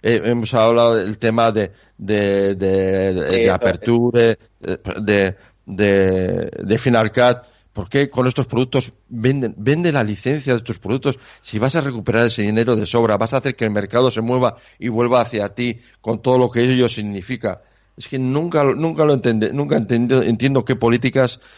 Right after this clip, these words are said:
Speaker 1: y, y como dice Carlos, se supone que hay equipos allí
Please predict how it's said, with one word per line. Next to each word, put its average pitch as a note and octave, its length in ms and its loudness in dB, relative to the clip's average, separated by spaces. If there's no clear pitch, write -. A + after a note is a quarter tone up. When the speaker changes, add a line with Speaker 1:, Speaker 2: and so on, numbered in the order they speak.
Speaker 1:
y, A2 320 -2
y - 40 -4
como G2+ 280 0
dice A2 380 2
Carlos, C3+ 440 0
se G#2 140 -10
supone A#2 360 -2
que B2+ 80 0
hay B2 120 2
equipos A#2+ 460 -4
allí C#3+ 320 0